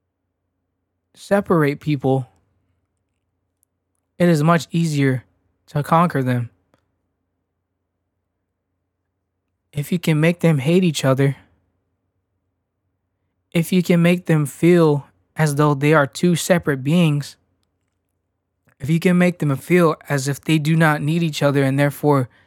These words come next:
if someone was under attack, they,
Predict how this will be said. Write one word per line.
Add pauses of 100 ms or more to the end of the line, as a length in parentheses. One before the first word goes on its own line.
(360)
if
someone
was
under
attack, (1080)
they,